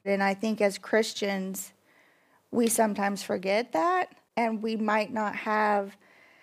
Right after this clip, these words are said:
the compassion that we need. Well, it's their fault. And again, like I was saying earlier,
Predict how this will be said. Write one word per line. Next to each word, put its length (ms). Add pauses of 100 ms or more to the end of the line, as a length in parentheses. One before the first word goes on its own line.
(180)
the 120
compassion 800
that 200
we 180
need. 400
Well, 280
it's 240
their 240
fault. 480 (160)
And 160
again, 340
like 200
I 100
was 160
saying 320
earlier, 560